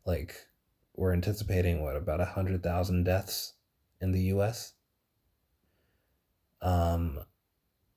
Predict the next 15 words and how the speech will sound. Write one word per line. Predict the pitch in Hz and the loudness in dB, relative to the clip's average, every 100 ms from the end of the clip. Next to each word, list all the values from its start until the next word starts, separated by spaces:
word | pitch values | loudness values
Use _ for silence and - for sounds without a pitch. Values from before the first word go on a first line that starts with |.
| _ _ _ _ _ - | _ _ _ _ _ -2
imagine | 98 98 92 | 0 2 2
it | 90 | 4
goes | 90 85 | 4 4
even | 85 85 87 | 4 4 2
more | 85 85 | 2 0
insane | 82 - 85 80 | -2 -2 -4 -4
than | 71 | -6
that. | 71 53 - _ _ _ _ _ _ _ - 143 - - _ _ _ _ _ _ _ _ _ _ _ - | -8 -10 -12 _ _ _ _ _ _ _ -8 -8 -8 -20 _ _ _ _ _ _ _ _ _ _ _ -4
You | 90 | -2
know, | 71 78 90 _ _ _ _ _ _ _ _ _ _ _ - | -2 -4 -12 _ _ _ _ _ _ _ _ _ _ _ -4
let's | 92 - | -2 0
say | 98 90 85 73 - _ _ _ _ _ _ _ - | 4 6 6 2 -6 _ _ _ _ _ _ _ -10
times, | - 92 90 87 85 - - - _ _ _ _ _ _ _ _ _ _ _ _ - | 0 4 4 4 2 -2 -6 -12 _ _ _ _ _ _ _ _ _ _ _ _ -6
times | 101 92 - | -2 -2 -2
thirty. | - 92 - 69 | -4 -2 -2 -6